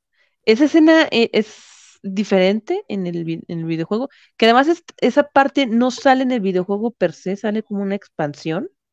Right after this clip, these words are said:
una pequeña expansión que tienen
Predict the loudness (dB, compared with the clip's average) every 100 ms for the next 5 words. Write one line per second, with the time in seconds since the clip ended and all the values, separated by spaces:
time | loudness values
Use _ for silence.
0 | _ _ _ _ _ _ -12 -10 -6 -6
1 | -4 -6 -6 -8 -8 -8 -8 -8 -8 -8
2 | -6 -8